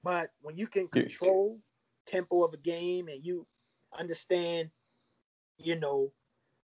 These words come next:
Speaker 1: movement and getting open and finding that separation,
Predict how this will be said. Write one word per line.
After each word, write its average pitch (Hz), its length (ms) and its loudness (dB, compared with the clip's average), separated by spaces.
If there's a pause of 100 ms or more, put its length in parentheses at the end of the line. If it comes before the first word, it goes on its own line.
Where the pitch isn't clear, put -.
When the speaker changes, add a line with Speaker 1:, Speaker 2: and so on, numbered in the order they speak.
Speaker 1:
movement 175 500 4 (560)
and 147 420 -8 (720)
getting 180 360 10
open 175 600 2 (140)
and 120 160 -16 (140)
finding 185 300 2
that 170 160 -4
separation, 196 760 4